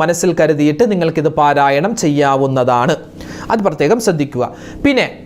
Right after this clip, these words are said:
ഈ രണ്ടാമത്തെ പ്രതിഫലം എന്ന് പറഞ്ഞാൽ, ഇത് ഓതിയാൽ കിട്ടുന്ന രണ്ടാമത്തെ മഹത്വം, കൂലി,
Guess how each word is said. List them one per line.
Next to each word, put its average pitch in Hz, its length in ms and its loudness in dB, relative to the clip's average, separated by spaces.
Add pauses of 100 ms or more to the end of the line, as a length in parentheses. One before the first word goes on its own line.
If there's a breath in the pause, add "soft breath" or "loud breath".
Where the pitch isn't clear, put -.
(220)
ഈ - 20 0 (120)
രണ്ടാമത്തെ 262 580 2
പ്രതിഫലം 208 440 0
എന്ന് 180 160 0
പറഞ്ഞാൽ, 156 320 0 (180)
ഇത് 247 160 4
ഓതിയാൽ 254 400 4
കിട്ടുന്ന 208 300 0 (100)
രണ്ടാമത്തെ 196 640 2
മഹത്വം, 180 420 0 (120)
കൂലി, 202 280 4